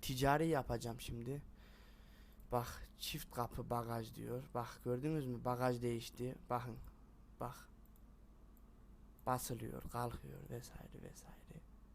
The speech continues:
Ben normalin basığın var bak. Ticari oluyor vesaire. Ben normalin basığını kullanıyorum. Arkadaşımızın arabası bir dört yetmiş bir beygirliği var.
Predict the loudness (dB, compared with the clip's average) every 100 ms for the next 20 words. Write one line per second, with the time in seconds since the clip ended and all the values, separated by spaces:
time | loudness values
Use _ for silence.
0 | -18 -20 -20 -20 -18 -18 -18 -18 -20 -20
1 | -18 -18 -20 -20 -18 -6 2 2 0 -6
2 | -8 2 4 6 6 4 4 6 6 6
3 | 4 2 0 -6 -4 -6 -6 -10 -14 -18
4 | -6 -2 2 4 6 4 2 -2 -8 -10
5 | -10 -12 -10 -8 -10 -12 -18 -18 -18 -18
6 | -20 -20 -18 -16 -14 -12 -14 -16 6 10
7 | 10 10 10 10 10 4 2 0 0 2
8 | 2 4 4 2 -4 -10 -10 -10 -10 -12
9 | -16 -18 -18 -18 -18 -18 -18 -18 -18 -2
10 | 2 4 4 4 2 2 4 4 6 4
11 | 0 0 4 4 6 4 4 -4 -14 -16
12 | -16 -18 -16 -16 -6 4 4 4 0 4
13 | 8 8 6 4 2 2 4 4 4